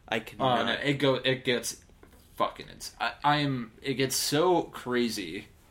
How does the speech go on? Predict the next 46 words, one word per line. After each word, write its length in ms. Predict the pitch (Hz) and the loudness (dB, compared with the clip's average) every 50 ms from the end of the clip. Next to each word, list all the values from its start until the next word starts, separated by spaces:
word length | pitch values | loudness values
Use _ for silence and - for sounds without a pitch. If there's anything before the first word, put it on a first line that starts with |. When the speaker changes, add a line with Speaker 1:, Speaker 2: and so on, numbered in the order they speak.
| - - - - | -20 -20 -18 -8
Speaker 2:
and 160 | 107 113 110 | -6 -4 -4
so 300 | 110 - - 127 131 131 | -2 -2 2 2 2 2
weird 480 | 120 110 110 110 120 143 139 113 120 120 | 2 0 0 2 2 0 0 0 -4 -4
that 140 | 123 127 117 | -4 -2 0
I'm 180 | 120 113 110 | -2 -2 -2
shocked 460 | 107 - - - 123 110 104 101 104 101 | -4 -4 -2 0 2 2 2 0 -2 -8
it 60 | 98 | -12
was 100 | 95 101 | -10 -10
on 100 | 95 85 | -10 -8
A 80 | 87 | -10
B 140 | 87 85 82 | -10 -10 -10
C. 280 | - - - - 62 - - | -10 -10 -10 -12 -14 -10 -4
Speaker 1:
Really? 400 | 113 113 120 131 147 165 175 175 - - - - | 0 4 6 6 6 6 4 0 -8 -18 -18 0
Actually, 500 | - 156 175 170 - - 330 233 220 202 - | 4 4 4 4 4 2 2 2 2 0 -2
Speaker 2:
Shocked. 360 | - - - 104 82 73 127 | -4 -6 -2 -2 -2 0 2
Speaker 1:
my 240 | 131 139 147 156 156 | 4 4 6 6 4
brother 440 | 143 127 135 151 175 208 220 220 208 | 2 0 2 2 4 4 4 2 4
and 120 | 170 156 | 2 2
I 100 | 147 143 | 2 2
were 140 | 135 131 127 | 2 0 -2
talking 420 | 131 127 120 120 117 - 120 113 | -2 -2 -2 -2 -2 -4 -6 -6
about, 260 | 110 107 113 110 104 | -2 0 0 -2 -2
'cause 120 | - - 120 | -2 -6 -4
we 80 | 127 | -4
were 80 | 131 123 | -4 -2
talking 320 | 127 143 147 151 147 135 | 0 0 -2 0 -2 -4
about, 240 | 117 110 104 85 90 | -4 -2 -2 -2 -2
like, 160 | 92 95 92 - | -2 -4 -6 -6
why 280 | - 95 95 92 92 92 - | -8 -6 -4 -4 -6 -6 -10
Hannibal 420 | 101 98 95 95 92 87 90 87 | -12 -12 -12 -12 -12 -12 -12 -12
hasn't, 420 | - 92 92 85 92 90 85 80 - - - - - - - - - - - - | -10 -10 -10 -10 -10 -12 -12 -14 -16 -20 -20 -20 -20 -20 -20 -20 -20 -20 -18 -10
why 480 | 120 117 113 113 117 113 110 113 - - - | -2 0 2 4 4 4 2 2 -2 -4 -6
the 80 | 110 | -2
Speaker 2:
Why 180 | - 135 156 - | 6 8 8 10
that's 240 | - 139 160 156 - | 10 10 8 6 6
allowed, 420 | 123 104 87 87 87 90 87 - | 0 -2 -4 -6 -10 -12 -12 -12
'cause 100 | - 127 117 | -4 2 2
Speaker 1:
what 100 | 127 127 | 2 4
Speaker 2:
that 200 | 123 131 127 113 | 2 0 -2 -2
is 120 | 95 92 | -4 -8
a 100 | 98 90 87 | -10 -6 2
Speaker 1:
Yeah. 260 | 143 175 175 156 131 | 6 8 10 10 8
Speaker 2:
nightmare 480 | 123 127 123 120 107 104 110 107 101 95 | 8 6 4 4 2 -2 -2 -2 -2 -2
of 80 | 95 | -4
a 60 | 92 | -6
show. 380 | 92 - - 107 98 92 87 90 | -8 -6 -4 -2 -2 -4 -4 -8